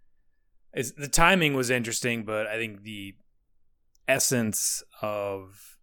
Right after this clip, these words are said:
the visit was more of just checking in with a guy before he heads out to the All-Star game with his younger brother, who's also represented by the same firm. And Octagon, uh, has a long time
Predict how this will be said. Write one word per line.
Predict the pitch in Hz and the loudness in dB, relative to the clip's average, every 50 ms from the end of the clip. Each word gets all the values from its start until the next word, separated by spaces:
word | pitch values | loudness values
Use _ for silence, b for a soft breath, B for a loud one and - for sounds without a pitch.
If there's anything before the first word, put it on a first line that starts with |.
| _ _ - - _ _ - | _ _ -20 -20 _ _ -20
the | 117 110 104 107 101 | -18 -12 -12 -12 -12
visit | 101 101 117 113 107 101 107 107 101 98 - - - - - - - | -8 -6 -4 -4 -4 -2 -4 -4 -4 -4 -6 -10 -12 -14 -14 -16 -14
was | - 117 113 110 98 101 | -10 -6 -4 -4 -4 -2
more | 113 117 113 113 107 104 101 | -2 0 2 4 4 4 4
of | 98 98 95 92 - - - | 2 0 -2 -6 -12 -16 -10
just | - 135 120 - - | -4 -4 -2 0 4
checking | - 131 110 - 120 110 107 | 4 4 6 4 2 0 2
in | 110 107 107 107 104 101 104 101 B B B B B B B B B B B - | 2 2 2 2 2 0 -2 -4 B B B B B B B B B B B 4
with | 139 131 131 | 6 6 8
a | 127 | 8
guy | 113 127 120 120 120 | 10 10 10 10 8
before | 113 117 - - 135 123 120 | 6 2 2 4 6 6 6
he | 117 117 117 | 6 6 6
heads | 120 113 107 117 | 4 4 6 6
out | 113 110 110 - | 6 4 4 2
to | 127 | 0
the | 117 113 | 0 2
All-Star | 110 107 110 107 - - 120 110 107 | 2 2 0 0 -2 -2 -2 -2 -2
game | 101 110 107 104 104 104 104 | -2 -4 -4 -4 -4 -6 -6
with | 104 104 98 - - - - | -8 -8 -8 -8 -12 -10 -6
his | - 107 104 | -4 0 2
younger | 120 120 113 110 107 | 2 2 2 2 0
brother, | 98 104 110 104 104 104 101 95 | 0 2 2 2 2 0 -2 -2
who's | 101 107 98 - | -2 -4 -2 -2
also | 101 98 98 - - 101 | -2 -2 -2 -2 -4 -4
represented | 98 98 95 92 - 104 92 101 98 95 95 90 | -4 -4 -6 -6 -8 -10 -10 -10 -10 -10 -12 -12
by | 92 95 92 90 | -12 -12 -12 -10
the | 90 - | -10 -10
same | - 101 95 90 87 | -10 -10 -10 -14 -16
firm. | - - 101 95 92 92 | -14 -12 -12 -12 -12 -14
And | 92 95 - | -14 -2 0
Octagon, | 110 110 - - 120 107 113 107 104 104 104 104 98 101 b b b b b b b b b b b b b b _ _ _ _ _ | 0 0 0 0 -2 0 0 0 2 0 -2 -2 -4 -8 b b b b b b b b b b b b b b _ _ _ _ _
uh, | - 113 107 101 101 98 | -4 -2 0 0 0 2
has | - 113 113 107 | 2 2 2 4
a | 120 | 2
long | 117 120 120 123 127 127 123 123 127 | 2 4 6 8 10 10 10 8 6
time | 120 - 131 120 120 120 120 117 113 113 113 110 107 101 95 | 6 6 8 8 8 6 6 6 4 2 0 -4 -4 -6 -8